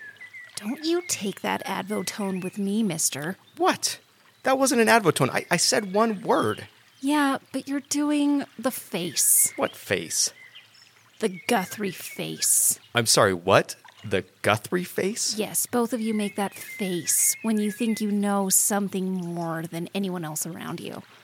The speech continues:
Speaker 2: And you think I think that I know something more than you know about what you think?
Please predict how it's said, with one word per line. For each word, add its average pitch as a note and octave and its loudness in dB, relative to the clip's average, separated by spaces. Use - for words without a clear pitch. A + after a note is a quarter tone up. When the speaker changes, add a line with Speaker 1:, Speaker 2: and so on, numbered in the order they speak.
Speaker 2:
And G#2+ 4
you E3 2
think C#3+ 0
I A#2+ 4
think F#2 -4
that F#2 -4
I B2+ 4
know D3 0
something B2 0
more A2 4
than G2+ 2
you B2+ 2
know A2+ 4
about F#2 2
what G2+ 0
you A#2 -2
think? - -4